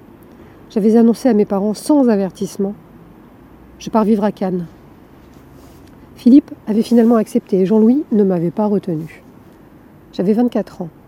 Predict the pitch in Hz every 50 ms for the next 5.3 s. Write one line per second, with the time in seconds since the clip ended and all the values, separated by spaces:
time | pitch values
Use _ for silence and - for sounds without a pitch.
0 | - - - - - 214 214 233 240 254 240 220 214 226 190 233 208 - - -
1 | 202 190 196 175 180 180 175 175 160 165 151 165 - - - - - - - -
2 | - - - - - - - 208 196 208 202 - - 240 - - 226 - - 254
3 | 202 202 - - - - 226 202 - 247 233 226 220 208 208 202 208 220 196 208
4 | 196 185 220 214 202 196 196 208 - - - - - 233 180 208 - - 175 170
5 | 175 160 - - -